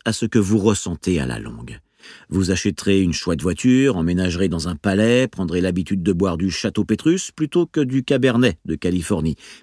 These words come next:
Mais tout cela vous paraîtra bien vite routinier et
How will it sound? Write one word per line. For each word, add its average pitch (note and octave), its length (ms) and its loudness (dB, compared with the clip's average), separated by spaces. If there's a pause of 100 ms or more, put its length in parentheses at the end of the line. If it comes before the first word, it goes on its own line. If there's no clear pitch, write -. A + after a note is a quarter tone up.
Mais E3+ 100 2
tout - 180 -2
cela G3+ 320 -4 (540)
vous E3 180 2
paraîtra D3+ 540 -2
bien A2 300 2
vite G#2 220 -2
routinier F2 880 0
et C2 100 -8